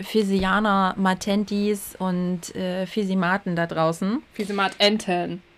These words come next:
Speaker 1: Fisimat-Enten. <laughs> Ähm, ähm, ihr kleinen Schnuckelhäschen.
Speaker 2: Oh
Speaker 1: Ja.
Speaker 2: Gott,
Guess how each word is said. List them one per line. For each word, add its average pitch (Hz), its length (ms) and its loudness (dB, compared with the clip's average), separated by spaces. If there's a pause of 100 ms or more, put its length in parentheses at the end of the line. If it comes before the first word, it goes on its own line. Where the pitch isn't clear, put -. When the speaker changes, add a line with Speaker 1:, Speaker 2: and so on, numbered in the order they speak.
(440)
Speaker 1:
Fisimat-Enten. 208 1400 2 (220)
<laughs> 294 200 -4
Ähm, 214 800 4 (1400)
ähm, 208 520 0
ihr 180 140 -4
kleinen 175 340 -2
Schnuckelhäschen. 185 880 2 (180)
Speaker 2:
Oh 208 100 2
Speaker 1:
Ja. 180 460 2
Speaker 2:
Gott, 170 80 -8